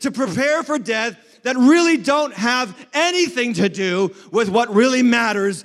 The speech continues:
about our death. But Simeon points to us, and he says, "Be ready." And here's how you're not ready. So the first three things,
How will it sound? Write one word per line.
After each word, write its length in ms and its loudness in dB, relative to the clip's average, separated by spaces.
about 400 -2
our 140 -4
death. 360 -16
But 140 -4
Simeon 520 0
points 340 -2
to 180 -4
us, 420 -14
and 120 0
he 80 2
says, 280 0
"Be 160 0
ready." 400 0
And 140 0
here's 480 0
how 560 -2
you're 180 0
not 400 -2
ready. 400 -12
So 200 -2
the 120 -2
first 360 -2
three 180 -8
things, 640 -16